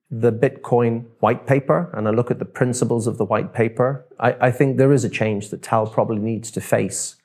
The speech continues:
Um, so akin to my comment, which is I want to see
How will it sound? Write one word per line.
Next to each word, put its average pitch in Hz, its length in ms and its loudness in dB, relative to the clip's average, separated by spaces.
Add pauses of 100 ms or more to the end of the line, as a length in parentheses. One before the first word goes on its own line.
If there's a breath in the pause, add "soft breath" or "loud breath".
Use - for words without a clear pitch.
(640)
Um, 104 400 -2
so - 240 0 (220)
akin 143 300 0
to 147 80 2
my 127 140 4
comment, 135 340 -2
which 120 160 -8
is 123 140 -2 (100)
I 135 180 4
want 135 320 2
to 120 100 -4
see 110 600 -2